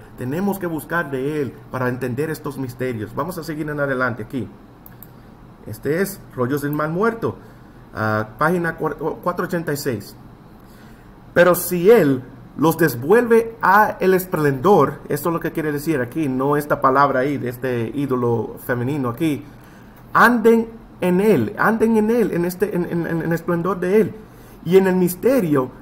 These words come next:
que se acerca, busca sus comienzos". En este misterio que está, que está aquí en, en, a cabo ahora mismo, que no es, no es de misterio para nosotros, le, de, tengo que decirle la verdad. Para muchos de nosotros que estamos aquí en las fronteras, estamos mirando y estamos mirando todas las señales.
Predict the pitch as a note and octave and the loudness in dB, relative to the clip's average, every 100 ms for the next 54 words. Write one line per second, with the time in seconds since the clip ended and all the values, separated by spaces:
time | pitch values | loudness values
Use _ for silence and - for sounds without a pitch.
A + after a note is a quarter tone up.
0 | - E3+ E3 D#3+ - G3+ A3 A3 C#3+ A#2+ | -2 -2 0 -2 0 0 2 2 0 2
1 | G3 B3+ A3+ A3+ A3 - G#3 G#3+ - G3+ | 2 2 -2 -6 -6 -4 -2 -4 -2 -2
2 | G3 F#3+ G3+ G#3+ G3+ F#3 D#3+ D3 A#2+ - | 0 2 0 0 -2 -2 0 -2 -4 -4
3 | F3+ F#3+ F#3+ A3 G3+ G#3 G#3 G#3 G3+ F#3+ | -2 -2 -2 -2 -2 0 0 -2 -6 -4
4 | G3 G3 F#3 - - E3+ F#3 F#3 G3 F#3 | -4 -4 -6 -8 -8 -4 -4 -4 -2 -2
5 | E3+ E3 D#3 D#3 - G3 F#3+ D#3 D#3 F3+ | -2 -6 -4 -4 -2 -2 -2 -2 -2 -2
6 | F3+ G3+ G3 C#3+ A#2 - - - D#3 D3 | 0 0 -2 -6 -8 -16 -20 -6 -2 2
7 | G3 G3+ - D#3+ D#3 D#3 D#3+ D3+ F#3+ G3 | 0 0 -6 -4 -4 -4 -6 -2 0 0
8 | G3 F3+ E3 F#3+ F#3 D#3+ D#3 C3+ A#2+ F3+ | 0 -2 -2 -2 0 -2 -2 -4 -6 -6
9 | F#3+ C3+ C3+ C#3+ C#3 D3 D3+ E3 - E3 | -6 -4 -2 -2 -2 -4 -2 -6 -6 -8
10 | D#3+ E3+ E3+ D#3 C3+ C#3+ F3 - - - | -6 -4 -4 -4 -4 -2 -4 -4 -12 -20
11 | - - C#3 C#3+ E3 G3 F#3 F3 F#3+ F#3+ | -20 -6 -4 -2 -2 -2 -2 -2 -4 -4
12 | E3+ D3 D#3+ E3+ - E3+ E3+ D#3 C#3 F3+ | -4 -4 -4 -4 -4 -4 -6 -6 -4 -2
13 | D3+ C3 D3+ F#3+ F#3+ D#3 F3 G#3 B2+ B2 | -2 -2 -2 0 -2 0 0 0 -2 -4
14 | B2+ D#3 G3+ F3+ F3 F3 G3+ - E3+ F3 | -2 -2 0 -2 -2 0 -2 0 0 0
15 | D3+ D3 A#2+ D#3+ C#3 A2 | -2 -4 -6 -4 -4 -6